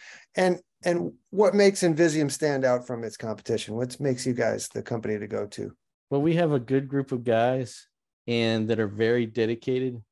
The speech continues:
Speaker 2: and brilliant guys who always are there for the clients. I would say,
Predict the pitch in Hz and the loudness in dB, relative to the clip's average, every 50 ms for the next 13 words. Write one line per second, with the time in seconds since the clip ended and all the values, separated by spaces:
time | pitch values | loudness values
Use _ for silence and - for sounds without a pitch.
0 | _ _ _ _ _ _ _ _ 107 101 98 101 101 110 107 110 113 117 120 120 | _ _ _ _ _ _ _ _ -8 -6 -6 -4 -2 0 2 4 4 4 2 0
1 | 123 123 123 120 123 120 120 117 110 - - - _ _ _ _ _ _ _ _ | 0 0 0 0 2 0 0 -2 -4 -8 -14 -20 _ _ _ _ _ _ _ _
2 | 127 127 117 - - 123 131 139 139 135 131 131 123 113 117 117 110 110 107 107 | 0 0 0 0 0 0 2 4 4 4 4 4 2 2 2 0 0 2 0 -2
3 | 104 101 _ _ _ _ _ 113 110 107 113 113 117 117 117 - - _ _ 117 | -4 -8 _ _ _ _ _ -4 -2 0 2 2 2 0 -2 -6 -14 _ _ -4
4 | 110 107 107 - - 110 101 107 120 123 - - - - - - _ 120 120 120 | -4 -4 -6 -6 -2 0 0 0 0 -2 -4 -8 -12 -14 -16 -16 _ -2 0 2
5 | 127 123 - - 131 120 117 113 110 110 | 2 0 0 0 2 2 2 2 0 -4